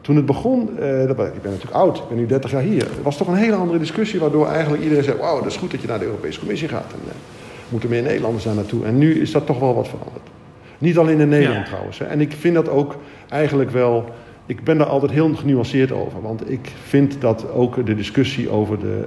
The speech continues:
Speaker 1: Europese instellingen moet plaatsvinden. Hè, dat is ook heel belangrijk. Wij zijn ook niet, eh, foutloos. En het is echt niet zo dat als je een, een, een issue, eh, Europees maakt, dat het daarmee is opgelost, hè.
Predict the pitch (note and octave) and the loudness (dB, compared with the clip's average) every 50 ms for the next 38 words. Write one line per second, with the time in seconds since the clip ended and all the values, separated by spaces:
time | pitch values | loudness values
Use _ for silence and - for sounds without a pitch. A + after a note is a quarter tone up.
0 | - B2+ B2 A2 G#2+ A2 A2 G#2+ G#2+ G#2 - - G#2+ G2+ A2 - - - - - | -4 -2 -2 -2 0 0 2 0 0 0 0 -2 -2 -2 -2 -4 -8 -14 -18 -8
1 | - B2 A#2+ A#2+ - - A#2+ A2 G#2+ G#2 G2+ G2 G2+ - - A#2 A2+ C3+ C3+ C#3 | -2 0 0 0 0 0 0 0 2 0 0 -2 -4 -4 -2 2 4 4 4 4
2 | C3+ B2 G#2+ G2+ G#2 - - - - - - - - - - - - - G#2+ A#2 | 2 -2 -2 -2 -2 -6 -6 -10 -12 -12 -12 -14 -18 -20 -20 -18 -12 -10 -10 -8
3 | - - B2 A#2+ A#2+ B2+ G#2 A#2 A2+ A2 G2+ G2 G2 F#2+ G2+ G#2 B2+ C#3+ D3 C3 | -6 -4 -2 0 0 0 2 2 0 2 0 -2 -4 -4 -2 2 4 4 4 6
4 | C#3+ C#3+ C3+ D#3 D3+ D#3 C#3 B2+ - - - - - - - - - - - - | 4 2 2 2 0 2 2 0 0 -2 -4 -8 -8 -8 -10 -10 -12 -16 -20 -20
5 | - - - - A#2+ A#2 A2+ F#2+ F#2 F#2 F#2+ B2 D3+ - - - - - - - | -20 -18 -6 -2 0 2 2 0 0 -2 -4 -4 -6 -8 -12 -16 -18 -20 -20 -20
6 | - - - - - A#2 A2+ A2 A2 A2 B2+ A2+ - - D3 C#3 - C#3 B2+ C3 | -20 -20 -18 -10 -6 -4 -2 -2 0 0 0 0 0 -2 -2 0 2 0 2 4
7 | C3 B2+ B2 C3 B2+ C3 - B2+ A#2 A2+ - - B2+ B2 A#2 A#2 - - - - | 4 4 6 4 2 0 2 0 0 0 0 -2 -2 0 0 -2 -4 -6 -6 -6
8 | A2+ G#2+ G#2+ A2+ - - A#2+ - C3 A#2+ - - B2 A#2+ - - - A#2+ A#2+ A#2 | -2 -2 -2 -2 -2 -4 -4 -4 -4 -4 -4 -4 -4 -4 -4 -4 -4 -6 -6 -6
9 | A2 - - - - - G2+ G2+ G2+ B2+ B2 B2+ A#2+ B2 A2+ G#2+ G#2+ G2+ - G#2+ | -6 -8 -6 -6 -4 -2 -2 0 2 4 4 4 4 2 0 0 0 -2 -4 -4
10 | A2 G#2 B2 A#2+ A#2 A#2 A2+ A2 A2 C#3 E3 D#3 - - - - - - - | -4 -2 0 0 2 2 2 2 4 4 2 2 0 -4 -6 -8 -8 -8 -8